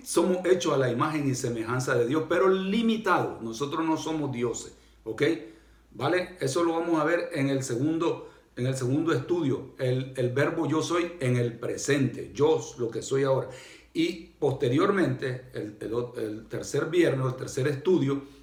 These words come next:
vamos a verlo en el futuro, lo que seremos en Cristo. ¿Vale? Muy bien, entonces vamos a iniciar. Hoy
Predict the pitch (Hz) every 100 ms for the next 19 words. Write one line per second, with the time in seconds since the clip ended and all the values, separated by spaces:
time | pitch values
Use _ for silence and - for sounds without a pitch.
0 | - 120 127 147 139 135 143 160 147 -
1 | 131 131 127 - 107 151 143 117 123 120
2 | 98 85 - 98 120 151 139 - - 143
3 | 147 131 151 131 - - - - - -
4 | - 135 208 208 - - - - 196 196
5 | 160 220 202 208 233 226 202 175 139 123
6 | 95 - - - _ _ - 190 208 156